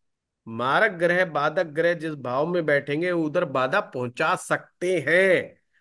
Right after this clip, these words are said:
अब ये हंड्रेड परसेंट श्योर नहीं कि पहुंचाएंगे, पहुंचाएंगे, पहुंचा सकते हैं। अब हो सकता है कि कोई व्यक्ति गुरु कृपा में बैठा हो, भाई, भक्ति में भी तो शक्ति है,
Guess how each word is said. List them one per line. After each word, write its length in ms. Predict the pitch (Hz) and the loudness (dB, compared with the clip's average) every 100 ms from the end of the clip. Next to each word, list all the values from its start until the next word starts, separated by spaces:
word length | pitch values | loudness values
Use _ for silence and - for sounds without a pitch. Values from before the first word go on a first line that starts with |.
| - | -8
अब 120 | 131 | -2
ये 100 | 151 | 0
हंड्रेड 320 | 131 139 151 | 0 0 0
परसेंट 280 | 147 - 147 | -2 -4 -6
श्योर 220 | 147 139 | -4 -2
नहीं 140 | 156 175 | -2 -4
कि 60 | |
पहुंचाएंगे, 420 | 165 143 131 131 | -4 -2 -2 -2
पहुंचाएंगे, 500 | 127 127 123 117 107 101 _ _ _ _ _ _ - | -4 -4 -6 -6 -8 -12 _ _ _ _ _ _ -6
पहुंचा 420 | 131 135 185 202 | -2 2 4 2
सकते 520 | - 170 - 190 185 | 2 -2 -2 -2 2
हैं। 500 | 165 208 185 123 - _ _ _ _ _ - | 4 4 2 -2 -10 _ _ _ _ _ -16
अब 140 | 110 | -10
हो 160 | 107 147 | -4 -2
सकता 300 | 170 170 220 | -2 0 0
है 60 | 220 | 0
कि 140 | 220 | 0
कोई 180 | 214 196 | 2 4
व्यक्ति 320 | 185 - 196 | 2 -2 -6
गुरु 280 | 156 165 170 | -2 -2 0
कृपा 320 | 175 170 175 | -2 -2 -2
में 160 | 185 170 | -2 -2
बैठा 260 | 165 170 | -2 -4
हो, 260 | 170 180 - _ _ _ _ _ _ _ - | -12 -14 -18 _ _ _ _ _ _ _ -6
भाई, 120 | 98 | -4
भक्ति 440 | 120 117 - 165 | -4 -10 -6 0
में 140 | 185 208 | 4 2
भी 80 | 240 | 2
तो 120 | - | 0
शक्ति 420 | 165 - - 165 | 0 -6 -8 -6
है, 460 | 120 175 - - | -4 -4 -6 -12